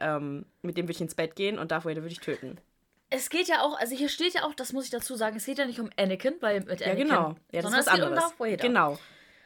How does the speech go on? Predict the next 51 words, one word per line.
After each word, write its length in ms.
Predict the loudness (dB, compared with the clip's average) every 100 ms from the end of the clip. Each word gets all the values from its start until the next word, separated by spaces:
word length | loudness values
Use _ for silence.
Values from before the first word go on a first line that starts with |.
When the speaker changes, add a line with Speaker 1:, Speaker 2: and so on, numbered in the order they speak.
| _
Speaker 2:
Und 100 | -6
ich 80 | -4
würd 140 | -4
nicht 180 | -2 -2
mit 120 | -2
einem 80 | -2
Roboter 360 | 0 2 0 -2
ins 160 | -8 -6
Bett 360 | -6 -6 -10 -6
Speaker 1:
Nee. 240 | 0 2
Speaker 2:
gehen 100 | 2
wollen. 220 | 0 -2 -2
Speaker 1:
Mm-mm. 400 | -4 -4 -6 -4
Vor 80 |
allem 180 | -2 0
auch 120 | 0 -2
nicht 160 | -4
mit 120 | -4
dem 100 | -4
Mensch, 240 | -2 0 0
den, 240 | 0 -2 0
der 140 | 0
er 120 | 2 0
dann 180 | -4 -4
ist 220 | -6 -4
in 120 | -6
dem 120 | -4
Moment, 320 | -4 -4 -6 -6
wo 100 | -6
er 100 | -6
Darth 240 | -8 -6
Vader 340 | -6 -4 -6 -8
ist. 220 | -12 -6
Speaker 2:
Ja. 280 | -4 -4 -6 _ _ _ _ _ _ _ _ _ -10
Obwohl, 300 | -8 -8 -10
er 100 | -10
ist 140 | -12
ja 80 | -10
im 120 | -12
Herzen 420 | -10 -10 -10 -10
ist 120 | -14
er 60 | -14 -16 -14
ein 60 |
Speaker 1:
Ja. 1400 | -8 -6 -6 -4 -2 -2 -2 -2 -2 -2 -4 -4 -4 -4 -6 -10 -14 -18 -20 _ _ -14 -2 -2 -2 -8 -14 -6
Speaker 2:
Ja, 320 | 4 6 6
doch, 160 | 2 -2
bei 100 | -2
mir 160 | -4 -4
wär's 140 | -2
auch 140 | -4
so. 180 | -4 -8